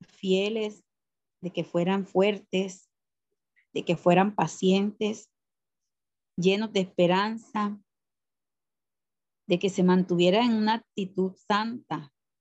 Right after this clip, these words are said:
frente a las condiciones que ellos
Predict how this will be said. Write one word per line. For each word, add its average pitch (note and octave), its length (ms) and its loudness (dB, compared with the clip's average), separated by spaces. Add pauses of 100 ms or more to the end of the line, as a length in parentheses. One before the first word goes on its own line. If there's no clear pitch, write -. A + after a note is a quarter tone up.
(1160)
frente F3 500 2
a E3+ 120 6
las E3 160 0
condiciones F3+ 1080 0 (640)
que F#3 240 2
ellos A3+ 560 -4